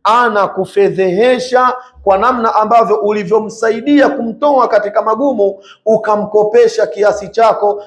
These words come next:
ama ukamkopesha mzigo wako, leo anakuona ni takataka, unanuka kupita kiasi.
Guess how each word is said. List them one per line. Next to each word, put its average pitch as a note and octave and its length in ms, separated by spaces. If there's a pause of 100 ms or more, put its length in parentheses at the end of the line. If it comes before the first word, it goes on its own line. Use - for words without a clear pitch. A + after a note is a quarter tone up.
(100)
ama A#3+ 320
ukamkopesha G#3 800
mzigo F#3 280
wako, F3+ 460 (140)
leo G3 380
anakuona F#3 500
ni F3 120
takataka, F3 800 (200)
unanuka F3 540
kupita D#3 340
kiasi. - 580